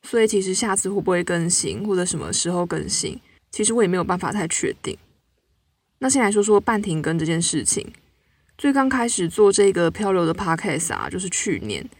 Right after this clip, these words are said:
是二零一九年的七月二十三号第一次更新。那个时候想法很单纯，就想说自己平常很喜欢旅行嘛，偶尔也会写一些游记来做记录。既然这样子，不然就也试试看更多的形式，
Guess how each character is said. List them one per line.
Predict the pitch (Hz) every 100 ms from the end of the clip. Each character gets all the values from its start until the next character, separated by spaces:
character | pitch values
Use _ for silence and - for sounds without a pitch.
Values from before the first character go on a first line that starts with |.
| _ _ _ -
是 | - 220 202 220
二 |
零 | 196 180
一 | 202 208
九 | 196
年 | 170 156
的 | 143 156
七 | - 208
月 | 202
二 | 196
十 | 165
三 | 175 165
号 | 185 143
第 | 170
一 | 170
次 | 175
更 | 147 92 202
新。 | - - 220 _ _ _ _ _ -
那 |
个 | 330
时 | 277
候 | 240
想 | 208
法 | 180
很 | 170
单 | 156 160
纯， | 175 - - - _ _ _ -
就 | 214
想 | 214 165
说 | - 185 185 196
自 | 214
己 |
平 | 185 180
常 | 175
很 | 170
喜 | 175 170
欢 | 165
旅 | 147
行 | - - -
嘛， | 170 - _ _ _ _
偶 | 208
尔 | 254
也 | 202
会 | 220 208
写 | 170
一 | 165
些 | 190
游 | 170 165
记 | 185
来 | 151
做 | - 165
记 | 165 92
录。 | 92 - _ _ _ _
既 | -
然 | 247 196
这 | 226
样 | 208 180
子， | - 151
不 | 147 208
然 | 185
就 | 185
也 | 190 180
试 | 190
试 | 175
看 | 214 190
更 | 180 190
多 | 165 170
的 | 165
形 | - -
式， | - - -